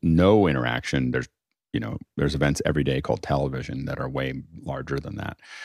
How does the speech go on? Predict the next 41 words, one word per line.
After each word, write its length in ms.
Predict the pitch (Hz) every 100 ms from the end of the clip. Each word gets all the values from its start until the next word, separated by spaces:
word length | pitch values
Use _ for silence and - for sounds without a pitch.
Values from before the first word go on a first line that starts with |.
| -
So 100 | -
if 80 | 87
you're 80 | 87
simply 280 | 104 95 82
broadcasting 640 | 80 78 - 76 - 71
out 180 | 71 71
to 120 | -
a 20 | 71
lot 180 | 69
of 60 | -
people, 500 | - 73 69 65 85 -
it's 180 | -
not 160 | 78 73
necessarily, 800 | 73 - 67 73 67 67 65 62
um, 180 | 69 65
it's, 120 | 60 -
it's 120 | -
a 20 |
big 140 | 76 85
event, 260 | 87 80 - - - - -
and 60 | 76
a 20 |
lot 100 | 80
of 40 |
people 140 | 80 73
are 40 |
watching 300 | 71 73 80
at 60 | 69
one 120 | 76
time, 360 | - 73 67 - - -
<laughs> 260 | - - -
but 120 | 90
it 40 |
doesn't 220 | 85 85 80
necessarily 520 | 76 71 78 73 73
mean, 300 | 71 69 -
uh, 200 | 69 65
that, 260 | 69 64 - - - _
that 160 | - 71
it's, 260 | 69 58 -
uh, 180 | 58